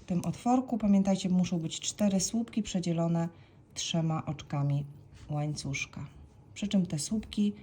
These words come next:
mają być po dwa połączone właśnie w te pęczki.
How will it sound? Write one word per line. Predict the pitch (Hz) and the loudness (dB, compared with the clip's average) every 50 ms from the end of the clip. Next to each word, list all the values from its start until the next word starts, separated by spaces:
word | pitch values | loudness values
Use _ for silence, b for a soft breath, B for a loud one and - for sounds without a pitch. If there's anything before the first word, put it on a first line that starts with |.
| B B B B | B B B B
mają | 226 208 226 226 214 180 | 0 0 2 2 2 2
być | 170 170 - | 0 -2 -6
po | - - - 233 220 | -6 -2 0 0 2
dwa | 180 175 147 165 165 165 165 170 170 - - - | 2 2 2 2 0 0 0 -2 -6 -8 -14 -8
połączone | - 214 196 175 170 160 143 - 147 147 147 143 147 151 147 B B B B B B B B B B - | -2 0 2 2 2 2 0 -2 -2 -2 -2 -2 -2 -4 -6 B B B B B B B B B B -10
właśnie | 143 139 135 131 131 135 135 - - 139 135 131 | -8 -4 -2 -2 0 -2 -2 -4 -4 -4 -4 -4
w | - | -4
te | - - 135 | -6 -8 -8
pęczki. | - - - 101 - - - - - - - | -8 -8 -8 -8 -8 -8 -10 -12 -14 -16 -20